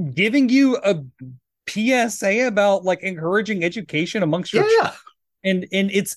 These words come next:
Speaker 1: in the Monty set as Monty. So I was just like,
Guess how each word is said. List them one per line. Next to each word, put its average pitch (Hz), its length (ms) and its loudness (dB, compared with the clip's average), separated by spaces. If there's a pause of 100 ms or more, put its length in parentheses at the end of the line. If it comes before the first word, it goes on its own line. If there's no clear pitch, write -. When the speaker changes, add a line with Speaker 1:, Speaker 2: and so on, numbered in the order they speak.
Speaker 1:
in 226 220 2
the 220 80 4
Monty 196 400 2
set 151 460 -2 (500)
as 180 260 0
Monty. 151 680 -2
So 180 260 2
I 180 80 4
was 190 120 -2
just 190 200 -6
like, 180 320 -2